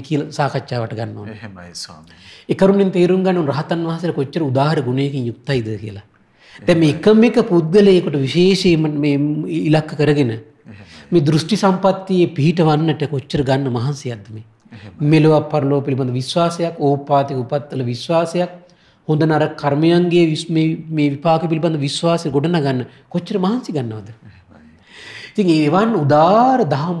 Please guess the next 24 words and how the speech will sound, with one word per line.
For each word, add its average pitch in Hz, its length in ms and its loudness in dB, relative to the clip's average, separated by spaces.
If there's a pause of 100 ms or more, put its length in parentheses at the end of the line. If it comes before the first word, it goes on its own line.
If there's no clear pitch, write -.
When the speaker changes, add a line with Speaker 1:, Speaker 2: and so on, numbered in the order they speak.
Speaker 1:
පණිවිඩයක් 139 640 -2
මේ 147 160 -4
දෙව් 147 240 -2
මිනිස් 151 280 -6
ලෝකයට 143 480 -4
ශ්‍රවණය 143 360 -4
කරන්න 139 260 -4
සලස්වනවා 139 560 -8
කියලා 131 200 -8
කියන්නේ 123 300 -4 (340)
මේ 147 180 -2
ධර්ම 147 320 0
දේශනා 165 640 0
මේ, 160 200 -2
මේ 151 180 -2
පින, 151 220 -6 (160)
පින්කම 147 380 -4
කරන 143 240 -4
කටට 135 300 -10
කොච්චර 127 260 -6
උදාාර 123 300 -6
පිනක්ද? 117 320 -14 (880)
Speaker 2:
එහෙමයි. 104 280 -18 (160)
Speaker 1:
අර 151 140 2